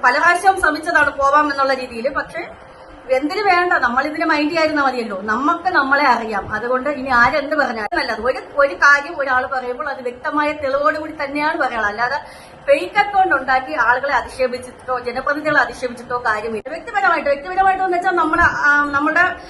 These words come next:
ആ, സ്ത്രീത്വത്തെ അപമാനിക്കുന്ന രീതിയിൽ തന്നെ അവര് വ്യക്തിപരമായിട്ട് നമ്മളെ അധിക്ഷേപിച്ചിട്ടുണ്ട്.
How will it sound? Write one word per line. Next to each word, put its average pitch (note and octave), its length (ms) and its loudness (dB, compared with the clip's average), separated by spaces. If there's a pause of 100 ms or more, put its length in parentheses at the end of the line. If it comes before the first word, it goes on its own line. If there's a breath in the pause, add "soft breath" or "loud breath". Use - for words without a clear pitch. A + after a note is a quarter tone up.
(260 loud breath)
ആ, C4 180 2
സ്ത്രീത്വത്തെ G4+ 600 -4
അപമാനിക്കുന്ന F4 600 2
രീതിയിൽ D#4 460 -10
തന്നെ C4+ 160 -8
അവര് C4+ 320 -4 (260)
വ്യക്തിപരമായിട്ട് B3 640 -6
നമ്മളെ A#3 260 -6
അധിക്ഷേപിച്ചിട്ടുണ്ട്. G#3+ 720 -8